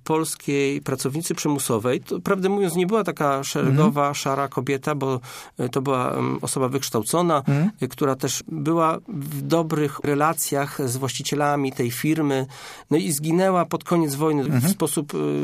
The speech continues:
Speaker 1: zupełnie przypadkowy. Jakiś
Speaker 2: Mhm.
Speaker 1: taki, kogoś poniosły nerwy, gdzieś tam Amerykanie weszli. Y, w każdym razie gmina zadbała o ten grób.
Speaker 2: I, i
Speaker 1: Gdzieś
Speaker 2: z-
Speaker 1: ktoś do tego dotarł, chyba nawet z polskich dziennikarzy.
Speaker 2: Dokładnie. I ona zadbała jakby,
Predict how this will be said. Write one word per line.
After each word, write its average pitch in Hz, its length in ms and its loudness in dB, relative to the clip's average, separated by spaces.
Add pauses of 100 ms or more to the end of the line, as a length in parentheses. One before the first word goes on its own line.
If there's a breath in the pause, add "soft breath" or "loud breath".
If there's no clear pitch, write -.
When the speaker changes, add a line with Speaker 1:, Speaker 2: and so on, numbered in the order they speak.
Speaker 1:
zupełnie 170 360 0
przypadkowy. 156 600 0
Jakiś 139 220 2
Speaker 2:
Mhm. 214 60 4
Speaker 1:
taki, 143 480 -2
kogoś 143 300 -2
poniosły 135 380 -2
nerwy, 131 560 0 (260)
gdzieś 143 220 -4
tam 127 280 0
Amerykanie 123 480 -2
weszli. 127 380 -6 (160)
Y, 123 120 -2
w 123 100 -14
każdym 143 260 0
razie 139 180 0
gmina 143 380 2
zadbała 131 440 0
o 110 40 -2
ten 113 200 -4
grób. 113 400 -2 (440 loud breath)
Speaker 2:
I, 156 240 -2
i - 60 -2
Speaker 1:
Gdzieś 147 220 2
Speaker 2:
z- 160 40 0
Speaker 1:
ktoś 135 180 0
do 139 80 -2
tego 143 200 0
dotarł, 185 280 0
chyba 175 180 0
nawet 156 240 -2
z - 40 -12
polskich 147 320 -2
dziennikarzy. 123 540 -2
Speaker 2:
Dokładnie. 113 360 2
I - 220 -2
ona 226 180 4
zadbała 180 320 2
jakby, 170 480 -2